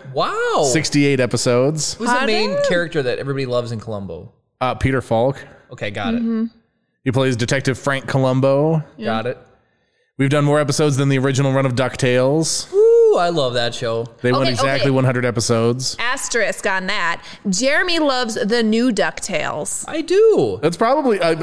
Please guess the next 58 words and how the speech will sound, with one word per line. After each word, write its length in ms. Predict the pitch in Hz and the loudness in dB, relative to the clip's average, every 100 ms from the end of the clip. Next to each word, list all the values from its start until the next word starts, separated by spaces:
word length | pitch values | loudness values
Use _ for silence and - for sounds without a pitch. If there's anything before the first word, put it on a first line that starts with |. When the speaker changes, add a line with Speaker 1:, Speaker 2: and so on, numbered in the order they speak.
| 160 | 0
Speaker 2:
I've 140 | 196 | 2
seen 120 | 240 | 0
a 60 | 226 | 2
couple 240 | 156 180 | 2 2
episodes. 320 | 175 139 127 | 0 0 0
I 140 | 120 147 | 2 2
like 160 | 156 - | 2 0
Speaker 3:
No, 60 | - | 0
it's 120 | - 196 | 0 0
Speaker 2:
it. 40 | |
Speaker 3:
good. 320 | - 587 - - | 2 2 0 -2
It's 180 | 285 | -4
good. 320 | - 294 277 - | 0 0 0 0
But 100 | 277 | -2
Jeremy 320 | 285 294 339 | 0 -2 0
refuses 420 | 311 294 302 294 277 | -4 -2 -2 -2 -2
to 40 | |
watch 260 | 294 302 - | -2 0 0
the 120 | 285 | 0
old 160 | 392 196 | 0 -2
DuckTales. 400 | 170 202 - - | -6 -8 -8 -4
Speaker 1:
I 60 | |
know, 100 | 220 | -2
it's 160 | 233 - | -2 -2
not 80 | 233 | -4
that 140 | 226 | -2
I 40 | 185 | -2
refuse. 880 | 160 143 156 151 110 98 101 - - _ _ _ _ _ | -2 -6 -6 -4 -4 -6 -10 -14 -18 _ _ _ _ _
I 20 | 143 | -16
just 180 | 156 | -12
don't 120 | 160 143 | -8 -8
have 140 | 135 | -8
the 40 | |
time. 520 | 117 - 95 85 82 - _ _ _ _ _ _ _ _ - | -10 -14 -14 -14 -16 -20 _ _ _ _ _ _ _ _ -4
Speaker 2:
Old 200 | 151 196 | 0 2
DuckTales 440 | 190 175 165 156 123 | 2 2 2 2 2
holds 280 | 135 120 110 | 0 0 0
up 220 | 117 101 | 0 0
for 80 | 117 | 0
what 140 | 110 | 0
it's 140 | 98 | -2
worth. 280 | 107 95 90 | -4 -4 -2
Speaker 3:
I 200 | 226 233 | -2 0
Speaker 1:
I 20 | 302 | 0
know 60 | |
it 40 | 294 | 0
Speaker 3:
wanted 240 | 277 285 | 0 0
him 80 | 285 | 0
Speaker 1:
does. 80 | 277 | 0
Speaker 3:
to 60 | |
watch 240 | 247 220 233 | 0 0 0
the 100 | 220 | 0
old 140 | 208 | 0
DuckTales 460 | 190 185 214 208 214 | -2 -4 0 0 0
with 140 | 220 | -2
me, 240 | 240 240 247 | -2 -2 -2
and 240 | 214 202 | -2 -4
he 680 | 196 - 214 214 214 208 | -4 -4 -2 0 0 0